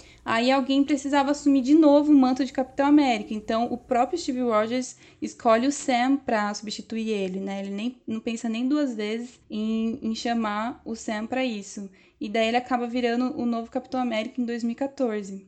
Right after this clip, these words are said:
Foi aí, então, que começou a jornada do Sam, né, como o novo Sentinela da Liberdade. E o legal é que ele usou esse manto, é, que é super importante, né, esse, usar esse manto do Capitão América, ele usou pra combater uma coisa que ele sempre enfrentou, né, que foi o racismo,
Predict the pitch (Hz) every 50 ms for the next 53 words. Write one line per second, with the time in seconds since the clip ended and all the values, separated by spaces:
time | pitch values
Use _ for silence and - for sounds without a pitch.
0 | _ _ _ - - 262 269 262 254 262 269 285 311 311 302 285 285 294 - -
1 | 294 277 285 294 294 - - 262 262 262 269 269 247 247 233 233 240 226 254 262
2 | 254 - 233 208 220 254 277 254 226 214 - - - 220 214 220 226 226 - -
3 | - _ - 220 220 214 214 226 226 262 262 - - 247 247 - - 254 240 214
4 | 196 208 226 220 214 208 208 208 185 202 202 196 185 185 185 190 208 214 240 240
5 | 233 - _ _ _ _ - 226 240 240 240 226 233 233 233 240 254 254 - 262
6 | 247 240 240 240 - - 233 226 247 254 240 208 214 220 220 233 254 - - 254
7 | 240 226 220 208 208 233 254 269 262 - 233 214 208 196 - - _ - 208 196
8 | 196 196 196 196 196 190 190 185 190 190 - - 220 208 208 - - - - 233
9 | 214 277 277 285 285 277 269 254 247 - - 214 214 247 277 - 277 240 208 208
10 | 214 214 - - - - 208 208 190 190 202 196 208 - - 202 196 202 208 214
11 | - - 196 208 202 - 202 202 - - 208 202 196 196 190 202 220 233 - -
12 | 214 214 - _ - 208 214 214 226 233 214 233 226 226 - 240 240 240 247 240
13 | 233 233 240 240 - 233 233 233 240 - 240 233 226 233 - - 247 240 247 262
14 | 254 262 - - 269 285 285 330 320 311 - 339 330 339 339 302 277 262 254 240
15 | 226 220 220 - 220 - 226 226 226 233 254 254 - - - 240 233 240 240 240
16 | 220 208